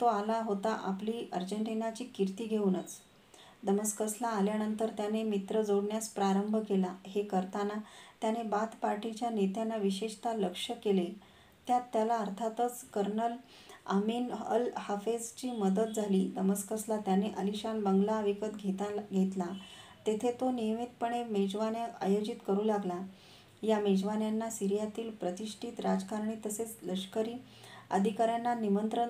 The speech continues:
असतं. या मेजवान्यांमधूनच निमंत्रित, निमंत्रितांशी बोलताना तो आपण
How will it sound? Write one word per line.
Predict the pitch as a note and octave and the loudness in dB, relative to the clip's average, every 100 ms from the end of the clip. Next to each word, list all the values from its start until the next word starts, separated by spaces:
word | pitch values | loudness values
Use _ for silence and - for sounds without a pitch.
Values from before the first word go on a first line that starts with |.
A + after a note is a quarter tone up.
| - | -2
असतं. | F#3+ - G#3 G3 G3 - - | -4 -2 0 0 -2 -12 -2
या | G#3 G#3+ | 0 2
मेजवान्यांमधूनच | G#3 F#3 F#3+ G#3+ A3 G#3+ G3+ G#3 G#3+ A#3 - | 4 4 4 0 0 0 -2 -2 -2 -2 -4
निमंत्रित, | G3+ G3+ G#3 G#3+ A3 G#3 - - - - - | -2 0 0 -4 -4 -8 -14 -20 -20 -18 -6
निमंत्रितांशी | G#3 A#3 B3+ B3 A#3 A#3+ A#3+ B3+ | -2 -2 -2 -2 0 0 0 0
बोलताना | G#3 G3 F#3+ A3 A3+ | 4 4 4 0 0
तो | A3+ A#3 | 0 2
आपण | - F#3+ G#3+ | 2 2 0